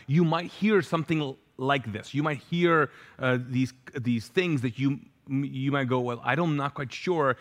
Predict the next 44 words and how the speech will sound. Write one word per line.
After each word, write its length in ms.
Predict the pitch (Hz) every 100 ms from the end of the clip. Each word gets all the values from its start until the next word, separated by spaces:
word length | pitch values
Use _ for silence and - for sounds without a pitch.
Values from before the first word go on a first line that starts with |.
| - -
God, 320 | 143 147 135 - -
I 80 | 127
feel 180 | - 190
like 100 | 156
God 180 | 139 135
wants 220 | 143 -
me 60 | 139
to 80 |
move 320 | 127 139 147 131
in 80 |
this 160 | 131 113
direction. 560 | 107 127 170 - 131 117 - -
I'm 80 | 139
not 160 | 175
quite 180 | 151 139
sure 280 | - 175 147
if 80 | 123
this 260 | 127 - _
feels 360 | 151 170 175 104
good 220 | 131 117
because 300 | 120 131 123 - -
it, 120 | 139 131
it 200 | 135 127
doesn't 320 | 113 185 147 117
feel 240 | 123 123
good, 240 | 113 123
or 220 | 123 127 - -
I 80 | 127
think 180 | 196 175
it 80 | 117
really 320 | 131 220 185
feels 340 | 147 120 113
good." 220 | 107 117 113 -
Uh, 100 | -
how 320 | - - 180
do 80 | 190
you 160 | 180 160
navigate 1000 | 143 143 160 143 135 107 107 107 120 101
that? 340 | 107 104 - - _ _ -
So 100 | 151
let's 140 | 185
just 120 | 185
jump 280 | 123 135 123
in. 220 | 117 113